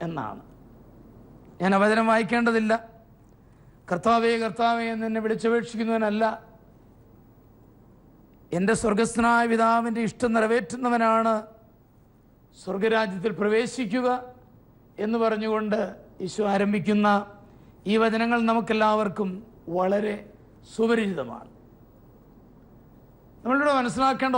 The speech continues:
ഒന്നാമത്തെ കാര്യം, ഒരു മനുഷ്യൻ്റെ ആത്മാർത്ഥത തെളിയിക്കപ്പെടേണ്ടത് അവൻ്റെ ജീവിതം കൊണ്ടാണ്, അവൻ്റെ വാക്കുകൾ കൊണ്ടല്ല,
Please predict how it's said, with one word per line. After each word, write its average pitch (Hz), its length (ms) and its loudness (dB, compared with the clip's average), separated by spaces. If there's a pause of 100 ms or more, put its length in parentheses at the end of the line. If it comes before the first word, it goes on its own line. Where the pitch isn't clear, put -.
ഒന്നാമത്തെ 233 400 0 (100)
കാര്യം, 180 340 0 (1200)
ഒരു 247 140 4 (100)
മനുഷ്യൻ്റെ 262 540 0 (160)
ആത്മാർത്ഥത 285 720 0 (140)
തെളിയിക്കപ്പെടേണ്ടത് 214 960 0 (1300)
അവൻ്റെ 196 280 -2 (160)
ജീവിതം 262 380 2 (100)
കൊണ്ടാണ്, 135 420 -8 (3000)
അവൻ്റെ 226 280 0
വാക്കുകൾ 240 340 2 (100)
കൊണ്ടല്ല, 226 360 0